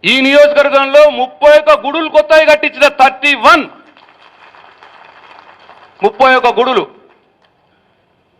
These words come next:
నువ్వెన్ని కట్టించినావు సారు? నువ్వు కూడా రెండేళ్ళు అయింది కదా వచ్చి. వట్టి మాటలేనా జై శ్రీరామ్?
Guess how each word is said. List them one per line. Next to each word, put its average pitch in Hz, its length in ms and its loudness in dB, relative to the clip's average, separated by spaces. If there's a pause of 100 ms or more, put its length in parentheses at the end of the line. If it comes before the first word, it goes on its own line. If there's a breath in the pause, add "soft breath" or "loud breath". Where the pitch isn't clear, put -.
నువ్వెన్ని 214 340 0
కట్టించినావు 233 420 -2
సారు? 226 240 2
నువ్వు 220 180 -4
కూడా 233 180 0
రెండేళ్ళు 220 380 0
అయింది 233 160 -2
కదా 226 140 0
వచ్చి. 254 300 -6 (1800)
వట్టి 170 220 -2
మాటలేనా 190 540 2
జై 226 240 0
శ్రీరామ్? 262 380 0